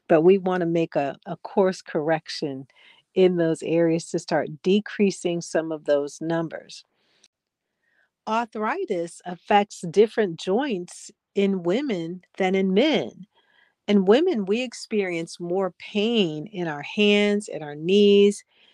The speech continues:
because our tendons tend to move around more to help accommodate for childbirth, they're also more elastic, and so that makes them more susceptible to injury.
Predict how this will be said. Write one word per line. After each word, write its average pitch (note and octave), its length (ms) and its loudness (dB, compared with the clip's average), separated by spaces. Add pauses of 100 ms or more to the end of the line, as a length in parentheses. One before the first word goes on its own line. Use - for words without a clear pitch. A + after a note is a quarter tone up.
(200)
because A3 340 2
our F#3+ 180 0
tendons A3 840 -2
tend G#3 380 0
to D#3+ 400 -2 (120)
move F3+ 300 0
around E3 520 0
more F#3+ 380 0
to G3+ 160 -10
help F3 280 -6
accommodate E3+ 840 -4
for - 160 -10
childbirth, F#3+ 880 -2 (720)
they're D#3+ 300 -6
also F#3 440 -4
more E3 300 -4
elastic, D3+ 760 -4 (140)
and F#3+ 180 -2
so F3+ 160 -2
that F#3+ 240 0
makes F#3+ 340 -6
them F3 180 -2
more E3 280 -4
susceptible D#3+ 1120 -4 (280)
to - 180 -2
injury. G#3 580 0